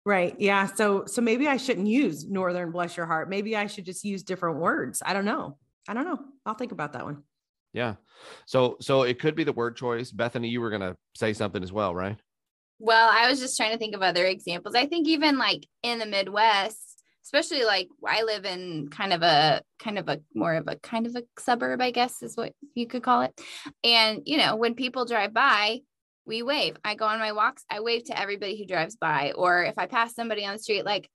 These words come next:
Speaker 3: I put my hand up and wave to them. That's, I don't think that's acceptable everywhere. And if you do that in some parts of the country, people will be like, they'll kinda look at you weird, or they might flip you off, or they might, you know, say a cuss word at <laughs> you.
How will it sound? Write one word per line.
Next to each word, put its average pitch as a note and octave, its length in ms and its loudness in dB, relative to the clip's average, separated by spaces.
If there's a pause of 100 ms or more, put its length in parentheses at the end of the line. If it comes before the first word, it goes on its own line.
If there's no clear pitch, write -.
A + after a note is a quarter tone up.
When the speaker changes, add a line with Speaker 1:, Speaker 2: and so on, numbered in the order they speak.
Speaker 3:
I G#3+ 140 4
put G#3+ 180 0
my G3 120 0
hand F#3+ 220 0
up F3+ 120 0
and F#3+ 100 -10
wave D#3 240 2
to F#3 100 -6
them. D#3 300 -4 (640)
That's, A3+ 340 2 (220)
I A3+ 140 4
don't C4+ 180 2
think D4+ 160 4
that's D4+ 200 0
acceptable C4 580 0
everywhere. F3 540 0
And F3+ 220 -2
if - 140 -6
you G3 120 -8
do A3 160 -2
that G#3+ 260 4
in A3 140 -2
some G#3+ 180 2
parts G3+ 240 0
of F#3+ 60 -6
the F#3+ 80 -2
country, G3+ 360 -4
people G#3 340 -6
will F#3+ 100 0
be F#3+ 160 2
like, E3+ 340 4 (380)
they'll G#3+ 140 -4
kinda A3 280 -2
look F#3 200 0
at G#3 140 -6
you G3+ 100 -4
weird, F#3 280 4
or - 120 4
they D4 120 6
might F4 200 4
flip F#4 180 -2
you E4+ 120 4
off, C#4 220 4
or B3 140 0
they B3+ 140 -2
might, A#3 300 0 (480)
you A3+ 100 -2
know, G3 200 0
say G#3+ 380 0
a G#3 80 -2
cuss G#3+ 260 0
word D#3 120 4
at - 340 0
<laughs> - 0 -
you. F#4+ 160 8